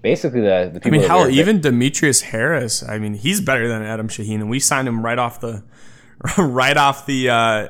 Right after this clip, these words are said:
Speaker 2: on a futures contract or something.
Speaker 1: Yeah. So basically the, the people that we were used to seeing aren't really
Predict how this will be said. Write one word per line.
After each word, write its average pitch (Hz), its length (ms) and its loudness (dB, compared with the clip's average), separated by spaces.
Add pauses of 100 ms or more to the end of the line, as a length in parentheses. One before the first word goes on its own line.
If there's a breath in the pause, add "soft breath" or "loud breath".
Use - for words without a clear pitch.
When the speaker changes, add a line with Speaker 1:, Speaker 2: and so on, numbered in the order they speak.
(100)
Speaker 2:
on 123 140 -2
a 113 40 -2
futures 220 460 0
contract 107 560 -6
or 101 60 -8
something. 104 480 -12 (280)
Speaker 1:
Yeah. 80 360 -4 (500 soft breath)
So - 160 0
basically 123 540 0
the, 87 140 -4
the 80 200 -6
people 107 320 -4
that 85 120 -2
we 95 120 0
were 92 80 2
used 87 260 -6
to 80 80 -8
seeing 92 320 -6
aren't 82 260 -8
really 85 380 -4